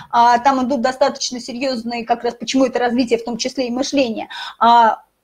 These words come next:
очень сложно обозначены отношения между предметами. Но если целая часть достаточно просто, то рядоположенность, противоположность, последовательность и функциональность — это прям такие серьезные слова. И их можно ребенку не говорить, дошкольнику. А вот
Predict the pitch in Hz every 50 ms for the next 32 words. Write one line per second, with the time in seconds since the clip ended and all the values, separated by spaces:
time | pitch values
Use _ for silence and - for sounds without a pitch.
0 | _ - 254 311 339 - - 285 277 - 277 339 392 440 370 359 320 247 202 240
1 | 233 240 269 285 302 294 311 269 262 233 233 247 240 226 - 294 294 285 285 262
2 | 240 247 233 220 226 247 247 262 262 240 226 254 262 226 220 226 - 180 185 180
3 | 214 220 233 240 233 - - - - 277 277 247 240 233 226 226 226 254 240 233
4 | 202 220 220 220 - 240 233 233 - - 254 262 - 370 415 508 539 554 554 -
5 | - 508 480 494 - - - - - 254 311 349 359 285 - 370 311 311 330 330
6 | 320 320 - 269 269 262 _ - 202 190 240 233 220 226 240 240 247 262 302 339
7 | 339 311 285 294 285 - 277 254 247 - 269 311 302 247 240 240 233 - 254 240
8 | 226 226 - 247 240 - 240 233 - - 262 240 240 247 285 349 392 370 - -
9 | 226 - - - - - 233 226 - 269 262 - 247 220 214 285 294 302 302 262
10 | 247 233 - - 254 254 254 254 254 226 - - - - - - 240 247 254 226
11 | 254 285 330 285 277 240 226 214 233 247 247 - 254 247 226 202 220 214 226 220
12 | 214 190 - 190 185 180 - _ 190 185 180 175 170 _ _ _ _ _ _ _
13 | _ - - - - - - - _ _ _ - - 277 311 311 330 392 392 392
14 | -